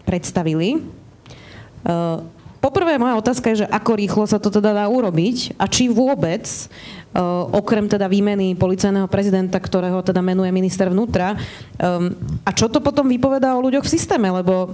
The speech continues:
ja by som chcela dúfať, že to nezávisí len od toho, že kto je premiérom, ale že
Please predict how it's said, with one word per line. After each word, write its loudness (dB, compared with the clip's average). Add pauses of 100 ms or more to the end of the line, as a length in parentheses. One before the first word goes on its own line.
(160)
ja 2
by 2
som 2
chcela 0
dúfať, 2
že 2
to 0
nezávisí 0
len 2
od -2
toho, 0
že 0
kto 0
je -2
premiérom, 0
ale 0
že 2